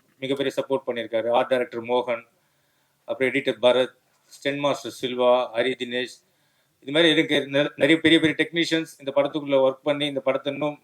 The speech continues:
பெரிய லெவல்ல கொண்டு வந்திருக்காங்க. மே சிக்ஸ்டீன்த் கண்டிப்பா குடும்பத்தோடையும் குழந்தைங்களோடையும் வந்து பார்த்து இந்த படத்தை என்ஜாய் பண்ணுங்க. இது ஒரு செம்ம ட்ரீட்டா இருக்கும். இது டேர் டெவில் நெக்ஸ்ட் லெவல் சொல்றது,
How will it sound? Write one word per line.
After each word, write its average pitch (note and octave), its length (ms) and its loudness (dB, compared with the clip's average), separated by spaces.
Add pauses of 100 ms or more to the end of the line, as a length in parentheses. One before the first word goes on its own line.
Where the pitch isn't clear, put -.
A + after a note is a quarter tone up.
(280)
பெரிய C#3 220 0
லெவல்ல C#3 260 2
கொண்டு C3+ 280 0
வந்திருக்காங்க. B2+ 520 0 (240)
மே C#3 240 2
சிக்ஸ்டீன்த் D3 460 -6 (180)
கண்டிப்பா C#3 600 0 (340)
குடும்பத்தோடையும் D3+ 680 0
குழந்தைங்களோடையும் C#3 460 0
வந்து C3+ 200 -2
பார்த்து C#3 480 0 (400)
இந்த B2+ 120 2
படத்தை C3+ 280 6
என்ஜாய் C#3 180 6
பண்ணுங்க. C3+ 540 4 (320)
இது B2 120 2
ஒரு C3 160 4
செம்ம - 20 2
ட்ரீட்டா D#3 540 4
இருக்கும். C#3+ 400 4 (960)
இது C3 220 2
டேர் D3+ 280 8
டெவில் D#3 340 4
நெக்ஸ்ட் D3 240 -6
லெவல் D3 200 2
சொல்றது, C#3+ 380 -2